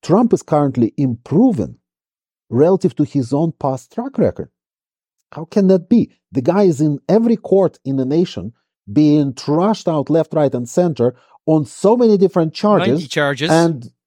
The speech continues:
Speaker 1: yet, and yet the guy is getting less unpopular. Joe, on the other hand, is getting more unpopular. His approval rating is thirty-eight point one percent. This is worse than Trump's.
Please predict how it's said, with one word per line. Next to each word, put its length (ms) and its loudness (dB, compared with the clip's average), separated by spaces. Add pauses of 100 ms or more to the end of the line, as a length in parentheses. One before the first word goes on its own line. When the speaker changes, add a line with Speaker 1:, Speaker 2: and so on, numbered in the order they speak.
(280)
Speaker 1:
yet, 540 -4 (200)
and 500 2
yet 340 -4
the 180 -2
guy 380 -2
is 180 -4
getting 420 -2
less 440 -2 (100)
unpopular. 760 -2 (520)
Joe, 420 2
on 120 0
the 80 -2
other 240 -2
hand, 380 -4 (260)
is 160 -2
getting 260 0
more 260 0
unpopular. 580 0 (180)
His 220 -2
approval 480 0
rating 280 0
is 160 -6
thirty-eight 680 -6
point 280 -6
one 220 -6
percent. 400 -10
This 180 -4
is 100 -4 (140)
worse 180 -4
than 220 -2
Trump's. 560 -4